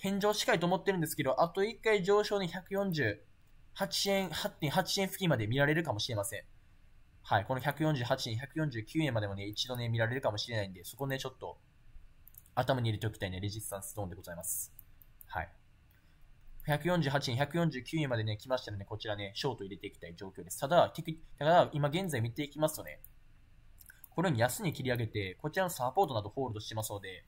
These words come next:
まあ、かなりね、上昇的な構成ね、ストラクチャー、今現在ね、構成している状況でございます、ドル円。ので、今無理にショートなどは入れておきたくない。はい。ロング狙っていくのであれば、サポートゾーン。ただ、これ割ってしまったらね、ここね、次、サポートゾーン。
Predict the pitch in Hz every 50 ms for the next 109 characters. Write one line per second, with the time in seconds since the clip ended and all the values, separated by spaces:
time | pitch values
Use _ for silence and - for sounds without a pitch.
0 | - - - - - - - 113 113 - 175 185 202 226 214 160 120 104 107 110
1 | 151 175 190 190 190 - 202 190 190 185 - 196 - - 196 180 156 143 104 98
2 | - - - - - - - 190 170 160 - - 151 147 143 139 135 139 - -
3 | - - - - - - - - - - - - - - - - - - - -
4 | 175 160 160 160 - - 117 92 - - - 123 117 113 117 135 131 110 101 92
5 | 90 90 - 123 120 117 - 117 110 104 - - 107 104 101 - 107 101 95 -
6 | 104 95 95 92 - - 92 92 90 - - - 92 90 87 - - - - -
7 | - - - - - - - - - 143 143 135 135 131 131 135 151 185 208 170
8 | 147 131 120 120 - 180 170 156 143 127 120 120 139 147 139 120 131 123 117 120
9 | 127 123 113 - - 127 113 - 98 92 82 - - - - - - - - -
10 | - - - - - - - - 98 85 - - - - - - - - 139 175
11 | 208 208 202 180 160 165 165 165 165 - 170 165 180 180 170 156 156 156 160 170
12 | 170 143 120 - - - 123 117 127 123 123 117 120 107 90 - - - - 156
13 | 156 151 - - 208 208 202 214 220 - 202 196 - 185 180 151 - - 107 104
14 | 101 101 - 113 113 117 117 113 113 - - 101 92 87 - 98 95 95 95 90
15 | - - 85